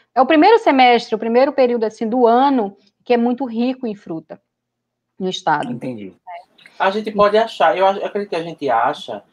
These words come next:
Speaker 3: se a gente for em casas especializadas, né? Claro que o
Speaker 1: Sim,
Speaker 3: valor
Speaker 1: sim, deve
Speaker 3: vai ser um
Speaker 1: ter.
Speaker 3: pouquinho mais caro, porque tem, tem
Speaker 1: Deve
Speaker 3: uma
Speaker 1: ter.
Speaker 3: casa
Speaker 2: A
Speaker 3: aqui
Speaker 2: casa do Pará, é
Speaker 3: É,
Speaker 2: verdade,
Speaker 3: tem a
Speaker 2: é.
Speaker 3: casa do Pará, por exemplo,
Speaker 1: Isso,
Speaker 3: a gente encontra
Speaker 1: isso,
Speaker 3: aqui a
Speaker 1: pronto,
Speaker 3: Jesus.
Speaker 1: o paraense leva
Speaker 3: A
Speaker 1: tudo.
Speaker 3: Jesus.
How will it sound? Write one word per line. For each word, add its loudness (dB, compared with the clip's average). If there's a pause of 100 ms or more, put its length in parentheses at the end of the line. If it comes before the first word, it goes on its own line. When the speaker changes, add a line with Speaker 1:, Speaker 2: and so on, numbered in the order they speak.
(300)
Speaker 3:
se -4
a 2
gente -10
for -10
em -12
casas -4
especializadas, -6
né? -8 (180)
Claro 2
que -4
o 0
Speaker 1:
Sim, 2
Speaker 3:
valor 2
Speaker 1:
sim, 0
deve 0
Speaker 3:
vai 2
ser 2
um 6
Speaker 1:
ter. 6
Speaker 3:
pouquinho -4
mais -2
caro, 0
porque -6 (240)
tem, -4
tem -
Speaker 1:
Deve 4
Speaker 3:
uma 2
Speaker 1:
ter. 0
Speaker 3:
casa 2
Speaker 2:
A 4
Speaker 3:
aqui -4
Speaker 2:
casa 0
do 0
Pará, 0
é -4
Speaker 3:
É, 2
Speaker 2:
verdade, -4
Speaker 3:
tem -6
a -6
Speaker 2:
é. -10
Speaker 3:
casa -4
do -20
Pará, 4
por 2
exemplo, 2 (140)
Speaker 1:
Isso, -16
Speaker 3:
a -4
gente -2
encontra -2
Speaker 1:
isso, -8
Speaker 3:
aqui -4
a 0
Speaker 1:
pronto, 4
Speaker 3:
Jesus. -2
Speaker 1:
o -2
paraense 2
leva 2
Speaker 3:
A -2
Speaker 1:
tudo. 0
Speaker 3:
Jesus. -6